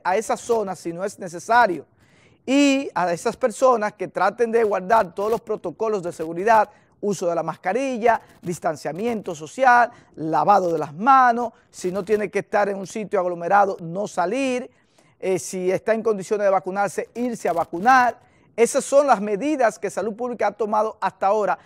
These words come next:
tanto en el Distrito Nacional como en el Gran Santo Domingo. Ahora bien, los especialistas han sugerido,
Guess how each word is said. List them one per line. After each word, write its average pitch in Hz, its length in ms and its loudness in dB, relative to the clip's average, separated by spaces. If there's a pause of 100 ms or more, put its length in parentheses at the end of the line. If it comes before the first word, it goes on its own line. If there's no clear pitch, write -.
(280)
tanto 247 300 2
en 240 100 2
el 214 80 -4
Distrito 233 460 -4
Nacional 226 580 2 (340)
como 247 420 6
en 196 120 -6
el 170 100 -4
Gran 185 180 0
Santo 208 260 -2
Domingo. 262 480 -2 (920)
Ahora 254 260 6
bien, 269 340 4 (580)
los 247 420 4
especialistas 233 640 -2
han 240 80 -2
sugerido, 254 880 2